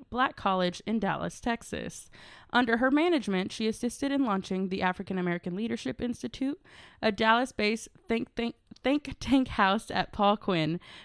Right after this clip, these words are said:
for the study and adva-, advancement of public policy, economic development, civic engagement, and leadership development as it relates to the African American community and Black elected officials throughout the state of Texas.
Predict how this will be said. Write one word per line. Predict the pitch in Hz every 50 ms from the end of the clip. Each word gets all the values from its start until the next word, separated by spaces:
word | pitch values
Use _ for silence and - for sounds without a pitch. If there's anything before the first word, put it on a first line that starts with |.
| - _
for | - 226
the | 220 240
study | 226 - - 240 240 262 277 -
and | - 214 214 220
adva-, | 214 214 208 202 202 220 214 - _
advancement | 208 202 214 240 262 - - - 196 175 165 175 - -
of | - 220 -
public | - 180 185 185 175 - -
policy, | - 190 190 202 226 - - 311 339 349 392 - _
economic | - 208 - 196 190 185 180 180 180 - -
development, | - 190 180 202 233 269 - - 196 202 - - -
civic | - - 226 214 220 - - 220
engagement, | 202 196 196 190 196 196 - 247 269 294 - - - - - - - - _ -
and | 262 285 302 320 330 311
leadership | 269 269 247 254 262 - - 202 -
development | 196 190 185 175 180 175 175 180 180 -
as | 196 202 185
it | 196 180
relates | 175 180 185 190 214 - -
to | - 196
the | 196 -
African | 180 185 180 208 - 220 220
American | 214 202 196 196 - 196 190
community | 180 208 226 254 254 262 254 262 262 -
and | 214 214 208
Black | 190 190 190 208 -
elected | 214 202 190 185 - 180 170
officials | 165 - - 214 202 - 214 208 214 - -
throughout | - 233 233 254 262 - - 202 202 202 -
the | - 170
state | - - - 175 170
of | 175 -
Texas. | - - - - - - 92 - 170 - - -